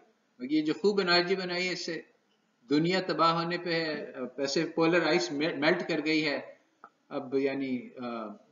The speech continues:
बड़ी-बड़ी यानी चीजें हो रही हैं, climate change हो रहा है और इसके बुरे असरात हैं। और, अ, हो सकता है कि यानी ये planet इंसान के रहने के लायक ना रहे। इसके अलावा एक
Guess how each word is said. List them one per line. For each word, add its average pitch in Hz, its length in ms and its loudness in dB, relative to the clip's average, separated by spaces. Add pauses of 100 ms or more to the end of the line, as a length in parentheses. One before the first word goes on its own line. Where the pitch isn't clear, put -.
(500)
बड़ी-बड़ी 180 540 2
यानी 151 360 -4
चीजें 147 300 2
हो 143 180 6
रही 156 200 4
हैं, 127 200 -4
climate 139 320 2
change 139 360 -4
हो 147 100 0
रहा 143 220 -4
है 123 200 -8
और 117 220 -10
इसके 120 340 -6 (400)
बुरे 139 220 10
असरात 143 460 2
हैं। 127 140 -6
और, 120 320 -8 (560)
अ, 113 420 -2 (400)
हो 160 80 8
सकता - 360 2
है 139 120 4
कि 123 440 -2 (440)
यानी 117 420 -4 (1000)
ये 147 220 10
planet 147 600 2
इंसान 151 420 4
के 151 120 2
रहने 135 300 2
के 135 100 0
लायक 127 240 4 (100)
ना 139 140 -14
रहे। 131 220 -10 (1500)
इसके 135 260 -2
अलावा 180 280 10
एक 180 260 2